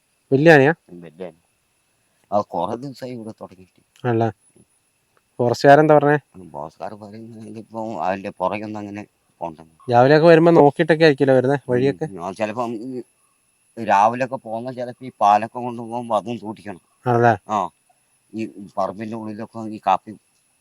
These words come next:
Speaker 2: പൊന്തലിന്റെ ഉള്ളിലുണ്ടാവും, അതാണ്.
Speaker 1: ഓ, ഓ, ഓ.
Speaker 2: അങ്ങനെയാണ് അത് അവിടെ ഒരാളിനെ കുത്തിമറിച്ചത്.
Speaker 1: ആ, പുള്ളീനെ അല്ലേ?
Speaker 2: ഉം, ഉം,
Speaker 1: ഉം, ഉം.
Speaker 2: അതന്നെ, അതന്നെ. ഭയങ്കര ശല്യമാണ്.
Speaker 1: ഭയങ്കര ശല്യം അല്ലേ?
Speaker 2: ഉം.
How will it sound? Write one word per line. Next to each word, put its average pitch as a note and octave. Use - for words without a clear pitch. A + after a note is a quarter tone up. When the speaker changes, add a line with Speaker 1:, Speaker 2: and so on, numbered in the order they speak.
Speaker 2:
പൊന്തലിന്റെ F#2+
ഉള്ളിലുണ്ടാവും, F2+
അതാണ്. F2+
Speaker 1:
ഓ, A2+
ഓ, G#2
ഓ. G#2
Speaker 2:
അങ്ങനെയാണ് A#2
അത് A#2
അവിടെ A2
ഒരാളിനെ G2+
കുത്തിമറിച്ചത്. -
Speaker 1:
ആ, A#2
പുള്ളീനെ A2
അല്ലേ? A2+
Speaker 2:
ഉം, G#2+
ഉം, G2
Speaker 1:
ഉം, G#2
ഉം. G#2
Speaker 2:
അതന്നെ, F2
അതന്നെ. E2
ഭയങ്കര E2
ശല്യമാണ്. E2
Speaker 1:
ഭയങ്കര B2+
ശല്യം B2
അല്ലേ? A#2+
Speaker 2:
ഉം. E2